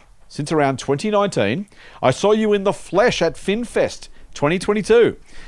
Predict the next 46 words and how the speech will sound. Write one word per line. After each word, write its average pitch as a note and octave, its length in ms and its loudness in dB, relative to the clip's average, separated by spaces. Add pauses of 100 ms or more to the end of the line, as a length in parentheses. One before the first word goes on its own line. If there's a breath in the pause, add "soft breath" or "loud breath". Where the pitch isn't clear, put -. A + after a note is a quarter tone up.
(140)
and G#2 80 0
I A2 120 4
am G#2 80 -2
a G2 40 0
happy C3 220 -2
member G#2+ 260 0
of A2+ 140 -2
Share - 280 -4
Advisor." - 300 -8 (140)
Thank - 220 -12
you, - 40 -16
mate. - 120 -12 (420 loud breath)
"I - 80 2
appreciate E3+ 320 2
your C3 160 2
insightful D#3 400 -2
discussions A#2 500 -6
on F#2+ 120 -2
both G2 180 -4
the - 80 -18
Friday A2+ 480 -2
and E3 180 0
the F#3+ 60 0
Sunday G2 340 -4
episodes, E2+ 520 -6 (280 loud breath)
and G#2+ 80 -2
have A2 80 2
learned A2+ 140 2
a A2 60 2
wealth C3+ 400 0
of F#2+ 160 -4
financial, B2+ 640 -6
business, G#2 280 -6
and A2 80 -6
economic B2+ 400 -4
knowledge C3+ 560 -2 (240 soft breath)
along G2+ 300 0
the C3 80 -4
way, G2+ 220 0
which F2+ 160 -4
I G2 80 -4
couldn't A2 480 -10
put - 280 -8
a E2+ 80 -6
price - 400 -6
on." F2+ 260 -4